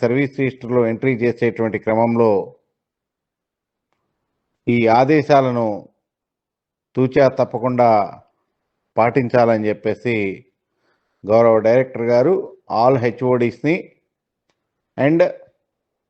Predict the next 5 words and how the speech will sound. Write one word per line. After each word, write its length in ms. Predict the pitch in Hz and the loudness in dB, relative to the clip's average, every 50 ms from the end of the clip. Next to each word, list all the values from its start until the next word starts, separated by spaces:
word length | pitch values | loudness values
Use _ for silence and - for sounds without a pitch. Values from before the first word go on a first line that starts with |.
| _ _ _ _ _ _ _ _ _ _ _ _ _ _ _ _ _ - | _ _ _ _ _ _ _ _ _ _ _ _ _ _ _ _ _ 2
all 200 | 104 110 110 117 123 | 4 4 4 4 2
the 80 | 135 120 110 | -2 -4 -4
district 280 | 113 - - 147 131 - - | -6 -8 -6 -8 -6 -4 -2
collectorsని 600 | 123 117 113 - - 117 104 - - 120 117 113 107 101 92 - - - _ _ _ _ _ _ _ _ _ _ _ _ _ _ _ _ _ _ _ _ _ _ _ _ _ _ _ _ _ _ _ 95 98 | -2 -2 -2 -4 -6 -8 -8 -8 -8 -6 -4 -4 -4 -6 -8 -10 -16 -20 _ _ _ _ _ _ _ _ _ _ _ _ _ _ _ _ _ _ _ _ _ _ _ _ _ _ _ _ _ _ _ -2 0
ఆదేశించడం 600 | 107 107 123 120 - - 123 104 120 107 107 107 | 0 2 0 -2 -2 -4 -6 -4 -4 -2 -2 -2